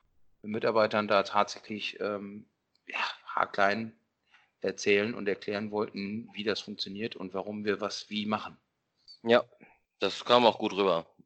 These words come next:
Speaker 2: meiner Meinung nach. Also, da konnte man gut verstehen. <laughs>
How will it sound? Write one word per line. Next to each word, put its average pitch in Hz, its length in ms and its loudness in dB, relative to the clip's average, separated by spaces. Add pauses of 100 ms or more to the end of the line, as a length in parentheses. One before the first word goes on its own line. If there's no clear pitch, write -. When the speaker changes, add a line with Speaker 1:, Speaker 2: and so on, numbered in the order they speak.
(100)
Speaker 2:
meiner 90 280 6
Meinung 82 260 2
nach. 71 260 -6
Also, 80 560 -4
da 98 80 2
konnte 117 260 6
man 107 160 8
gut 101 160 0
verstehen. 92 500 -2 (240)
<laughs> - 60 -4